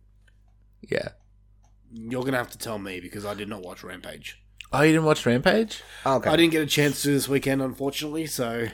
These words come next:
Speaker 1: So, um, she loses the match against Riho.
Speaker 2: Yep.
Speaker 1: And, um, but, like,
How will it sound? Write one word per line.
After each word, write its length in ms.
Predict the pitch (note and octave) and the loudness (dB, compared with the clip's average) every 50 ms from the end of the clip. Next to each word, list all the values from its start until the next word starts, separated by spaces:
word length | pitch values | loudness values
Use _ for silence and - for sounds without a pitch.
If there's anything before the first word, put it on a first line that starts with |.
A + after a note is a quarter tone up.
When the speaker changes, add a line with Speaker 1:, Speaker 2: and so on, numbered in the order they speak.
| - - | -10 -10
Speaker 1:
So, 580 | - - - B2 B2 B2 B2 A#2+ B2 A#2+ - - - _ _ _ _ _ _ - | -4 2 6 8 8 8 8 8 8 6 6 4 0 _ _ _ _ _ _ 2
um, 440 | G#2 A2+ A2 A2 G#2 G#2+ G2+ - - _ - - | 4 4 6 6 6 4 2 0 -4 _ -10 -6
she 200 | - - C3 B2 | -2 0 2 4
loses 400 | A#2+ A#2+ B2 C3+ - C#3+ C#3+ C3+ | 6 8 8 6 6 2 0 0
the 100 | - B2+ | 2 2
match 560 | A2 G2+ F#2 F#2 - - - - - - - - - - | 2 2 2 2 0 -2 -6 -8 -8 -8 -10 -10 -2 -2
against 960 | G2+ F2+ F2+ - F#2+ F#2 F2+ F2+ F2 - - - - - - - - - - - F2+ | -2 -2 0 0 2 2 2 2 0 -2 -4 -6 -6 -6 -4 -6 -8 -10 -8 -8 -2
Riho. 520 | F2 F#2+ F#2 F#2+ F#2 F2+ C#2+ - - - - - _ _ _ _ _ - _ | 0 0 2 2 0 -2 -2 -4 -8 -12 -14 -14 _ _ _ _ _ -20 _
Speaker 2:
Yep. 280 | - G#2 G#2+ G2+ G#2+ A2 - _ _ _ _ - - - - - - - - _ - - - _ _ _ _ _ - - _ - | -12 -8 -8 -8 -8 -10 -14 _ _ _ _ -20 -20 -20 -20 -20 -20 -20 -20 _ -20 -20 -20 _ _ _ _ _ -20 -20 _ -4
Speaker 1:
And, 320 | F#2+ G2 G2 G2 G2 G2 | -2 0 0 0 0 0
um, 400 | F#2+ F#2+ F#2 F2+ E2+ E2+ C2+ - - - | 0 0 0 -2 -2 -4 -6 -6 2 4
but, 280 | A2+ G#2 G2 - - | 6 6 6 6 4
like, 280 | - G#2 G2 E2+ - | 4 2 2 2 -2